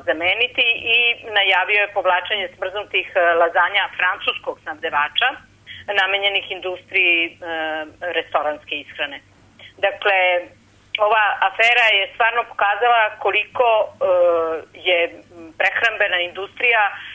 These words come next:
jedno, kako da kažem, e, neprovidan, prosto jedan prostor prilično zamračen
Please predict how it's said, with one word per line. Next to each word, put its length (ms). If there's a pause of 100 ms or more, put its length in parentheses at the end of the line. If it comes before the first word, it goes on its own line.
jedno, 560
kako 260
da 80
kažem, 340
e, 240 (920)
neprovidan, 720
prosto 280
jedan 260
prostor 440 (300)
prilično 440 (140)
zamračen 540